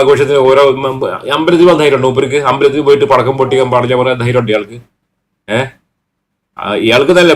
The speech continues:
പോലീസുകാർക്ക്, അതാ ഞാൻ ഉദ്ദേശിച്ചത്, ഇയാൾക്ക് നല്ല പോലീസുകാർക്ക് ധൈര്യം ഉണ്ടോ? അപ്പൊ എന്താ എം ആർ അജിത് കുമാറാണ് ഇപ്പൊ വിട്ടിട്ടുള്ളത് ഇതുപോലത്തെ പോലീസുകാരനെ. മുസ്ലിം പള്ളിയിൽ പോയിട്ട് ഭീഷണിപ്പെടുത്തി, അവരെ ഭയപ്പെടുത്തി ഒതുക്ക്, അവിടെ പ്രശ്നങ്ങൾ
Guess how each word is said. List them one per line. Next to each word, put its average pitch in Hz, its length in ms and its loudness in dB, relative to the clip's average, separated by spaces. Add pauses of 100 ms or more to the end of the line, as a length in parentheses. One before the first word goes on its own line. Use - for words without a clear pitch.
പോലീസുകാർക്ക്, 143 680 2
അതാ 107 300 2
ഞാൻ 143 120 0
ഉദ്ദേശിച്ചത്, 120 300 0
ഇയാൾക്ക് 120 340 0
നല്ല 110 140 -2 (100)
പോലീസുകാർക്ക് 131 680 0
ധൈര്യം 113 220 0
ഉണ്ടോ? 107 180 -2 (720)
അപ്പൊ 101 140 -6
എന്താ 120 200 -2
എം 104 160 -4
ആർ 123 120 2
അജിത് 131 260 -6
കുമാറാണ് 147 440 0
ഇപ്പൊ 151 160 0
വിട്ടിട്ടുള്ളത് 120 420 2 (240)
ഇതുപോലത്തെ 107 380 0
പോലീസുകാരനെ. 101 560 -2 (320)
മുസ്ലിം 123 340 -2
പള്ളിയിൽ 127 320 2
പോയിട്ട് 113 260 2 (140)
ഭീഷണിപ്പെടുത്തി, 110 680 -2
അവരെ 107 340 -2
ഭയപ്പെടുത്തി 104 520 -4 (460)
ഒതുക്ക്, 117 420 -2
അവിടെ 117 240 0
പ്രശ്നങ്ങൾ 120 340 -2